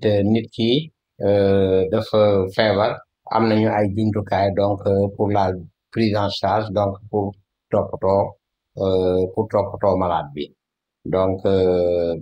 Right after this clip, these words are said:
pour émission bi, donc, euh, dañuy yem fii. Euh, xanaa rek, euh, may remercier sama benn papa, sama benn tonton, boo xam ne vraiment chaque émission, chaque émission,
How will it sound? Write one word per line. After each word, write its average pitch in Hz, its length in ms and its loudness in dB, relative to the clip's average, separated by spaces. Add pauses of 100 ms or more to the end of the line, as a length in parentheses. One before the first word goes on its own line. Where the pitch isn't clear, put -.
pour 113 220 0
émission 110 500 0
bi, 101 160 -2
donc, 101 320 0
euh, 98 240 0
dañuy 101 560 0
yem 98 240 2
fii. 107 400 -2 (520)
Euh, 92 500 2 (100)
xanaa 110 360 2
rek, 113 200 2 (120)
euh, 98 760 2
may 104 400 2
remercier 104 840 2 (240)
sama 104 880 2
benn 101 300 2 (340)
papa, 110 480 2
sama 110 300 -2
benn 101 320 2 (340)
tonton, 139 520 0 (440)
boo 104 220 2
xam 104 160 2
ne 104 140 4
vraiment 120 500 4
chaque 151 560 0 (160)
émission, 127 640 2
chaque 143 340 -2
émission, 123 680 0